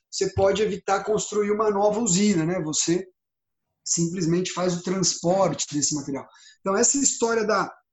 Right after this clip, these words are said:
integração, do compartilhamento, eu acho que é uma coisa que a gente ouve muito no mundo do,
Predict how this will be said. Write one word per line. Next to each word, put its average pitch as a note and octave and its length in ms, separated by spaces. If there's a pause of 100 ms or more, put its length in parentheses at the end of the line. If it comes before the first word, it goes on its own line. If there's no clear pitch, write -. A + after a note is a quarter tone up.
integração, G3 1120
do E3 100
compartilhamento, F3+ 1200
eu E3+ 60
acho F3+ 140
que G3+ 80
é - 20
uma F#3 180
coisa G3 240
que F#3+ 80
a E3+ 40
gente F3+ 240
ouve F#3+ 280
muito G3+ 460
no G3 180
mundo F#3+ 300
do, F3 280